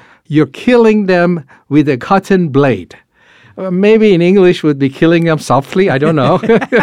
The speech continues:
He said, "You're so kind and soft, but you're killing them." So that's, that's the message of Christ. Full love is,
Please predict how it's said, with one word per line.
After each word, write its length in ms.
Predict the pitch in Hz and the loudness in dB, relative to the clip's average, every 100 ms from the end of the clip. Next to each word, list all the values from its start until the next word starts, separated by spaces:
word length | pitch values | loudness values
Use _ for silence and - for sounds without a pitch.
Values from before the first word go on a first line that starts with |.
| - - - - | -2 -8 -8 -4
He 140 | 233 | -2
said, 300 | 226 269 240 | 0 0 0
"You're 200 | 226 240 | 0 0
so 360 | 220 - 240 240 | 0 -2 0 0
kind 600 | 233 - 220 240 185 165 | -2 -4 0 2 0 -2
and 200 | 190 170 | -4 -6
soft, 440 | - 202 226 190 - | -4 0 0 0 -4
but 220 | 165 160 | -4 -4
you're 180 | 165 175 | -2 -2
killing 560 | - - 269 269 160 117 | -4 -6 0 2 0 -4
them." 160 | - _ _ - - _ | -10 _ _ -20 -20 _
So 240 | - 160 | -6 -6
that's, 360 | 165 151 156 151 | -4 -4 -4 -6
that's 360 | 170 185 156 - | -12 -6 -6 -4
the 80 | |
message 400 | 143 147 143 135 | -4 -2 -4 -6
of 160 | 127 123 | -6 -8
Christ. 360 | - 113 107 - | -8 -8 -8 -10
Full 300 | - 208 208 - - - _ | 0 0 0 -14 -20 -20 _
love 720 | 120 131 156 175 208 214 - _ _ _ _ _ _ | -4 0 2 2 0 -2 -8 _ _ _ _ _ _
is, 500 | 165 135 127 - - | -2 0 -2 -8 -20